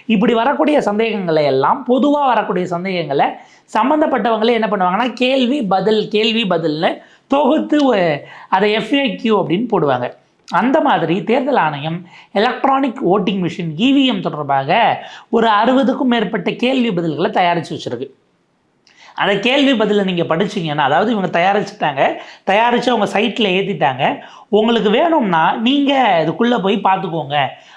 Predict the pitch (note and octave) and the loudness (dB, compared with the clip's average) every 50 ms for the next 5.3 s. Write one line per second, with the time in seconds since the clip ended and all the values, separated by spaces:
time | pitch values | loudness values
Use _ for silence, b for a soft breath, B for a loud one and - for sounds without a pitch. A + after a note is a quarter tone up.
0 | B B - E3 D3 G3 G3+ F#3 F3 D3+ C3+ - D4+ E4 D#4+ C#4+ B3 G3 E3+ - | B B -2 0 0 0 0 0 -2 -4 -4 -2 0 2 2 4 2 2 0 0
1 | A3 G#3+ A3+ A3 G#3+ G3 F3 D#3 D3 C#3+ C#3+ C#3+ F3+ A#3 D4 C#4+ A#3 E3+ C#3+ B2+ | -2 0 0 0 2 2 2 0 0 -2 -2 -2 -2 -2 0 0 0 0 -2 -2
2 | - B B B B B - - - B3+ B3+ C4 C#4+ C#4 B3+ A#3 E3+ F3 F#3+ F3 | -6 B B B B B -10 -2 0 2 2 4 4 4 2 2 0 2 0 2
3 | E3 D#3 E3+ E3+ E3 - F3 E3 D#3+ D#3+ D#3 D3+ D3+ E3+ E3 E3 - - G#3+ C4+ | 2 2 2 0 0 -2 -4 -2 -2 -2 -2 0 0 0 0 0 0 -2 0 0
4 | C#4+ B3 A3 G#3 F3+ A3 A3 A#3+ A#3 B3 A#3 G#3+ G3 G3 A#3+ B3 A3 G3 F#3 F3+ | 2 2 0 2 0 0 0 2 0 0 0 0 -2 0 0 -2 0 0 0 0
5 | F3 G3 C4 D4+ - | 2 2 0 0 -2